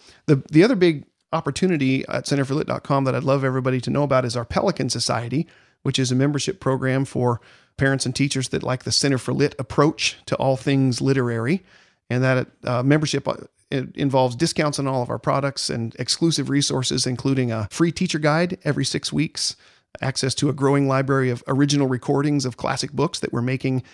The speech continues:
here at the Center for Lit Studios. So if you like the timbre of my voice and you'd like to hear me read Treasure <laughs> Island by Robert Louis Stevenson,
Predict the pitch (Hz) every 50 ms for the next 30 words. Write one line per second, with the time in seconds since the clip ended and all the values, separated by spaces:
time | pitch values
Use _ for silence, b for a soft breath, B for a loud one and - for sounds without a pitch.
0 | b b b - 131 - 175 175 151 151 - 139 - 139 135 - - 151 143 139
1 | - - 139 135 131 - - - - 139 131 131 131 131 131 165 196 - - _
2 | _ _ _ _ _ _ _ _ _ _ - - - 147 139 127 - - 131 127
3 | 135 131 - - 135 - - - 151 151 160 151 143 127 127 131 120 127 131 131
4 | 131 131 117 127 131 127 151 175 - - 147 - 147 147 135 127 123 - - 127
5 | 139 139 135 127 123 135 135 190 165 - - 143 139 127 123 127 127 127 147 139
6 | 127 131 139 151 139 123 127 127 127 135 139 139 135 131 - 139 139 135 131 -
7 | - - 180 180 160 139 - - 147